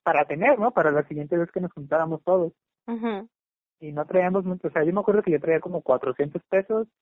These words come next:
Speaker 1: y él traía como unos setecientos, no sé, no traíamos como para comprar así la super reserva.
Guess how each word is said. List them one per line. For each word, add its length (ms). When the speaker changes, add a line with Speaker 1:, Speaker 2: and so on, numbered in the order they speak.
Speaker 1:
y 400
él 160
traía 240
como 200
unos 180
setecientos, 640
no 120
sé, 120
no 120
traíamos 320
como 260
para 400
comprar 320
así 180
la 200
super 360
reserva. 380